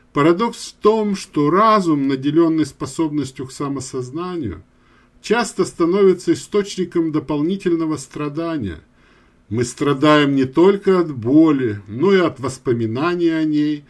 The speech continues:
от страха её повторения и от размышления о её значении.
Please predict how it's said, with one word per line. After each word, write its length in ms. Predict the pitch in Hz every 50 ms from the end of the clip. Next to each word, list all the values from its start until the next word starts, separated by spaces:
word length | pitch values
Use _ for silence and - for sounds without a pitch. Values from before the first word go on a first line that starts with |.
| - - - - _ _
от 160 | - 139 143 -
страха 580 | - - - - 175 196 208 202 196 - -
её 240 | 143 131 127 127 120
повторения 1040 | - - 117 - - - 131 123 120 135 160 175 175 170 170 160 156 151 156 151 - - - _ _ _
и 80 | 135
от 240 | 135 139 139 135 - _ _
размышления 1080 | - 131 147 135 127 147 160 147 - - - - 135 151 170 175 170 160 160 156 147 143
о 20 |
её 220 | 143 143 147 147
значении. 960 | 131 135 135 151 151 139 - - - 117 120 117 110 110 110 107 101 98 98